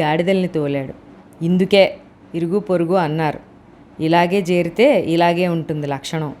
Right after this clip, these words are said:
అని వాడి మీద మండిపడుతూ గాడిదల్ని తరిమేశారు. ఆ కోపంతోనే ఇంకా ఏడుస్తున్న పట్టాభిని పని మానేసి పొమ్మని జీతం ఇచ్చేసి పంపించేశారు. సాయంకాలం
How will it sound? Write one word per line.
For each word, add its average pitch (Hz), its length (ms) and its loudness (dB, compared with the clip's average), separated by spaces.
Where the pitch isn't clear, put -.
అని 180 380 0
వాడి 170 220 2
మీద 160 260 -2
మండిపడుతూ 156 920 -2
గాడిదల్ని 165 800 0
తరిమేశారు. 160 720 -2
ఆ 135 140 -2
కోపంతోనే 175 880 0
ఇంకా 170 320 0
ఏడుస్తున్న 196 580 -2
పట్టాభిని 160 880 -2
పని 165 220 0
మానేసి 190 520 0
పొమ్మని 151 540 -4
జీతం 226 340 2
ఇచ్చేసి 175 460 -2
పంపించేశారు. 170 880 -2
సాయంకాలం 175 920 0